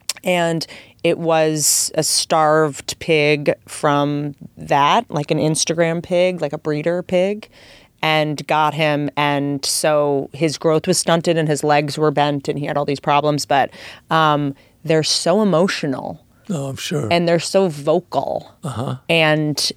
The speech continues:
Speaker 1: they get jealous, and they get, horses get jealous too. They get jealous.
Speaker 2: I didn't know that about horses.
Speaker 1: They get, yeah, horses get very jealous.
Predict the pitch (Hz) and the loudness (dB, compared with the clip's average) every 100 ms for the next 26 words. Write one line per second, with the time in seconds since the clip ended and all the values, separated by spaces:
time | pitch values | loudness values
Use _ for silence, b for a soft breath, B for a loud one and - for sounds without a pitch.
0 | - 156 160 160 156 139 - 147 135 - | -6 0 2 2 0 -2 0 2 2 -2
1 | 156 151 202 262 - - - - - - | 2 2 2 0 -4 -4 -4 -6 -12 -6
2 | 165 165 147 147 135 147 139 139 135 180 | -2 2 2 2 2 2 4 2 0 0
3 | - 156 156 - 139 131 - - 131 139 | 0 0 0 2 0 0 -2 0 2 2
4 | 185 B B B B - 151 156 147 170 | 0 B B B B 2 2 2 0 2
5 | 170 196 196 147 185 196 185 175 123 95 | 4 2 0 0 2 2 2 0 -2 -2
6 | 113 92 - - 180 175 175 160 151 139 | -4 -6 -10 -4 -2 2 2 2 2 2
7 | 160 156 156 147 143 139 - - - | 0 0 0 0 2 0 -2 -6 -10